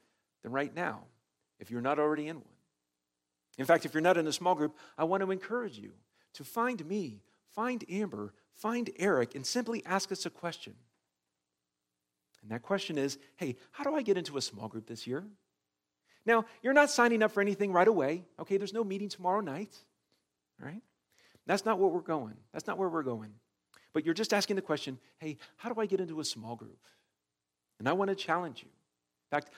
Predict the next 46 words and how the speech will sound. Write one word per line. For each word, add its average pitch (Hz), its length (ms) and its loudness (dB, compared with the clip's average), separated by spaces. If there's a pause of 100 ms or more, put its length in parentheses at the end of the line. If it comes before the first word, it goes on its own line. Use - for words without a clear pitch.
(120)
I 170 60 -10
want 180 140 -6
to 117 60 -10
triple 202 440 -6
dog 156 440 -4 (120)
dare 120 240 -4
you 107 340 -12 (720)
that 113 140 -4
if 123 140 -4
you're 202 160 4
not 196 220 4
in 170 60 -6
a 151 60 -4
small 160 280 -2
group, 190 300 2 (1200)
and 139 240 -10 (380)
then 143 140 -6
get 156 200 2
into 202 220 0
one, 117 160 -6
because 151 460 -6 (240)
it's 160 200 -4
not 208 280 2
enough 202 380 -2
to 170 100 -6
go, 165 340 2 (140)
"You 160 80 -6
know 196 100 4
what? 202 260 4
I'm 196 120 0
gonna 190 160 0
tap 180 320 -2
into 175 120 0
God's 170 240 4
power. 175 380 2
That's 180 240 2
awesome." 175 400 0 (220)
And 143 100 -4
then 170 80 -2
you 165 80 -8
try 175 160 2
to 151 80 0
do 147 140 0
it 139 40 0
by 131 140 0
yourself. 120 420 -6